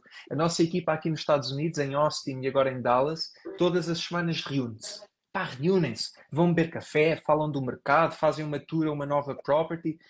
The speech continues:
E eu digo aos sales team leaders, "Se não houver uma fotografia e um vídeo para colocar no Instagram, isso não aconteceu."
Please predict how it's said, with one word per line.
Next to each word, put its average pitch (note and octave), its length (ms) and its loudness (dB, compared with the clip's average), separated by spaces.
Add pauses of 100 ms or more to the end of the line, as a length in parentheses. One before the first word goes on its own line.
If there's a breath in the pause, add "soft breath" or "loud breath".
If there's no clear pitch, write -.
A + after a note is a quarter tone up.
(100)
E C#3 80 0
eu D3+ 80 4
digo F3+ 240 -2
aos E3+ 180 0
sales E3+ 320 -2
team D#3 220 -2
leaders, A#2 500 -6 (460 soft breath)
"Se - 100 -8
não E3+ 160 4
houver F3+ 240 4
uma E3+ 180 0
fotografia D3+ 840 -2
e C3+ 160 -2
um C#3 120 0
vídeo B2 440 4
para C3 180 -4
colocar C#3 380 4
no D#3 100 0
Instagram, D3 720 2 (120)
isso - 200 -8
não C#3+ 100 2
aconteceu." - 540 -2